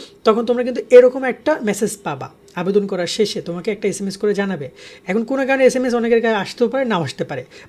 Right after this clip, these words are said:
but এই এসএমএসটা ম্যাক্সিমাম স্টুডেন্ট পেয়েছে এবং তোমারও পাওয়ার কথা। যদি না আসে, তাহলে এটা নিয়ে তোমার কোনো অভিযোগ নাই, কোনো কিছু করার নাই। তুমি যদি আবেদন করেছো, ওই আবেদনের শেষে এই কথাটা লেখাই আছে। তুমি গিয়ে দেখো আবেদনের ওই যে শেষের দিকে, আবেদন ফর্মের শেষের দিকে কথাটা লেখা আছে যে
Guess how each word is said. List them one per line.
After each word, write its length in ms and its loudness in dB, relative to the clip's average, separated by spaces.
but 120 2
এই 100 4
এসএমএসটা 440 -2
ম্যাক্সিমাম 500 -2
স্টুডেন্ট 360 -10
পেয়েছে 520 2
এবং 240 0
তোমারও 280 0
পাওয়ার 300 -2
কথা। 300 -8
যদি 160 2
না 220 4
আসে, 240 -2
তাহলে 260 4
এটা 180 2
নিয়ে 220 -2
তোমার 200 -4
কোনো 180 -2
অভিযোগ 380 2
নাই, 140 -2
কোনো 180 -2
কিছু 160 -4
করার 320 0
নাই। 280 -8
তুমি 140 0
যদি 140 2
আবেদন 360 0
করেছো, 400 2
ওই 100 10
আবেদনের 360 2
শেষে 280 -2
এই 320 4
কথাটা 300 0
লেখাই 420 4
আছে। 260 -12
তুমি 160 -2
গিয়ে 180 4
দেখো 220 0
আবেদনের 400 0
ওই 100 8
যে 100 -2
শেষের 320 -2
দিকে, 220 0
আবেদন 340 0
ফর্মের 300 -2
শেষের 260 -6
দিকে 180 -6
কথাটা 240 -4
লেখা 220 -4
আছে 160 -10
যে 120 -6